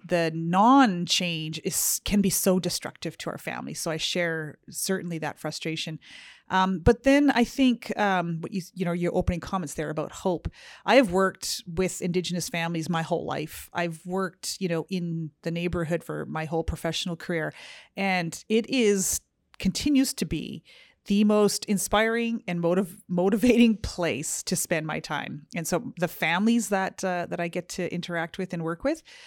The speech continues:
um, they just, you know, they keep you going, they inspire you, they motivate you. They are, are the reason I have so much hope, because I see the hope in them. And, um,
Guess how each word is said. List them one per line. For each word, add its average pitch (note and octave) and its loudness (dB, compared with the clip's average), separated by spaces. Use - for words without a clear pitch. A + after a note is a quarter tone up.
um, D#3+ 0
they A3 6
just, - 0
you G#3+ 2
know, F#3+ 4
they F3+ 4
keep - 0
you A3+ 6
going, F#3+ 4
they E3+ 0
inspire F#3+ 0
you, G3+ 2
they E3 2
motivate F#3 2
you. F#3 0
They G#3 2
are, E3 0
are D#3+ -2
the D#3+ -4
reason E3+ -2
I D#3 -4
have D#3 -6
so - -4
much D3 -8
hope, E3+ -2
because E3 -6
I - -8
see F#3+ -4
the F3 -2
hope E3+ -2
in D#3+ -4
them. F3 -2
And, F3 -2
um, D#3 -2